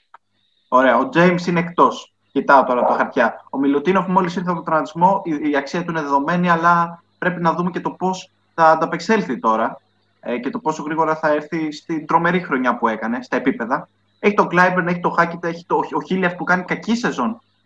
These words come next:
για τα δεδομένα του. Είναι πολύ ασταθής. Σε ένα παιχνίδι μπορεί να σου βάλει οκτώ, στο ένα είκοσι,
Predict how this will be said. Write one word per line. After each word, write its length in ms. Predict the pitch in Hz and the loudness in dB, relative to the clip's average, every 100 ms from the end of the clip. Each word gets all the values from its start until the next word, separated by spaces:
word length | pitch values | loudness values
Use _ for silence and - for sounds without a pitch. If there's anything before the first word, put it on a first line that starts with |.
| _ - | _ -6
για 100 | - | -2
τα 100 | 127 | -2
δεδομένα 460 | 117 120 117 117 | 0 2 2 0
του. 100 | - | -2
Είναι 140 | 147 160 | -4 -2
πολύ 260 | 156 160 | 0 2
ασταθής. 540 | 180 - 131 117 113 - _ - | 0 -2 -4 -4 -6 -10 _ -4
Σε 120 | 147 | 0
ένα 100 | 139 | 2
παιχνίδι 240 | 143 147 | 0 0
μπορεί 140 | 139 147 | 2 2
να 60 | |
σου 80 | - | 2
βάλει 120 | 143 | 0
οκτώ, 340 | 139 - 143 139 | -2 0 0 0
στο 160 | - | -2
ένα 200 | 151 139 | -4 -2
είκοσι, 540 | 139 - - 156 151 | -4 -6 -6 -6 -6